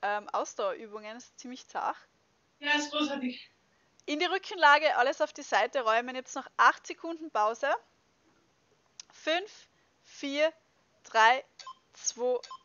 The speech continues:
Speaker 1: eins und go. Aus der Rückenlage aufrichten. Sehr schön. Super, super, super. Ich muss sagen, ich hab jetzt schon überall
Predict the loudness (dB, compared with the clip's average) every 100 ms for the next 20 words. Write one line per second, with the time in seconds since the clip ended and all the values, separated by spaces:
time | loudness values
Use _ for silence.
0 | _ _ _ 2 2 2 -6 -18 -20 -20
1 | _ _ 4 10 10 10 6 2 2 2
2 | -2 2 2 2 -6 -8 -6 2 2 4
3 | 0 0 -2 -10 -12 -16 -20 -20 _ _
4 | _ _ _ _ _ _ -8 6 6 6
5 | -2 -10 -10 -6 -6 -4 -8 -8 -6 -4
6 | -6 -10 _ _ _ _ _ _ _ _
7 | _ _ _ _ _ _ _ _ _ -8
8 | -2 8 8 6 -4 -4 0 0 2 0
9 | -4 -8 -8 0 4 8 8